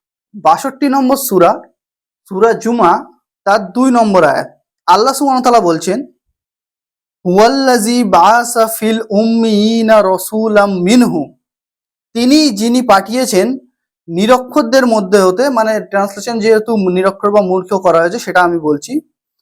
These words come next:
তিনি যিনি পাঠিয়েছেন মূর্খদের মাঝে রসুল, তাদের মধ্যে হতে। এবারে এখানে যদি আমরা মূর্খ শব্দটাকে, আহ, উম্মির জায়গায় ইউজ করি,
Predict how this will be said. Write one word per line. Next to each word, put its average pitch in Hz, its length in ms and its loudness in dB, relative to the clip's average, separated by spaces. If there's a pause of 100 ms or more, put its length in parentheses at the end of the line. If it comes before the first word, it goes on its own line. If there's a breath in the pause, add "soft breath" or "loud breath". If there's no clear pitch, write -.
(480)
তিনি 254 340 2
যিনি 254 300 0
পাঠিয়েছেন 247 840 0
মূর্খদের 240 800 0
মাঝে 254 440 0
রসুল, 190 500 2
তাদের 240 500 0
মধ্যে 220 320 -2
হতে। 143 360 -4 (1300)
এবারে 240 460 2
এখানে 208 420 -2
যদি 269 180 -2
আমরা 247 320 0
মূর্খ 226 800 0 (320)
শব্দটাকে, 196 800 -2
আহ, 156 280 -2
উম্মির 196 420 -2
জায়গায় 196 320 0
ইউজ 185 280 -2
করি, 175 380 0